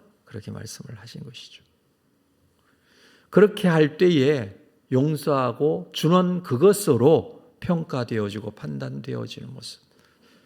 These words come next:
"너희에게 도로 줄 것이고 후히 되어 흔들어 넘치도록 너희에게 안겨준다." 말씀을 하십니다.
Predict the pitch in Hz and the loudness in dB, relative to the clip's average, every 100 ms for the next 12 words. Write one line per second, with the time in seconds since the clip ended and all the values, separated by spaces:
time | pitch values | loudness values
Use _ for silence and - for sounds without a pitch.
0 | _ _ _ _ _ _ - 120 135 135 | _ _ _ _ _ _ 4 6 8 6
1 | 127 120 120 127 - 104 135 196 151 131 | 4 0 0 -4 0 4 6 4 2 0
2 | 120 - 120 117 117 - 220 226 214 165 | 0 -4 -8 -10 -10 -2 2 2 2 2
3 | 113 101 160 196 185 127 160 240 254 - | 2 2 4 4 4 4 4 4 -2 -6
4 | - 247 123 113 _ _ _ _ _ _ | -6 -4 -6 -8 _ _ _ _ _ _
5 | _ _ _ _ _ _ _ _ _ _ | _ _ _ _ _ _ _ _ _ _
6 | _ _ _ _ _ _ _ _ - 104 | _ _ _ _ _ _ _ _ 0 2
7 | 104 104 - 143 175 180 175 160 - 98 | 2 0 -4 -2 0 2 2 -2 -4 -8
8 | 101 - - - 117 _ _ _ _ _ | -8 -10 -12 -14 -20 _ _ _ _ _
9 | _ - 98 92 95 95 127 - 147 - | _ -8 -6 -6 -8 -8 -8 -12 -14 -10
10 | 123 95 - | -10 -10 -16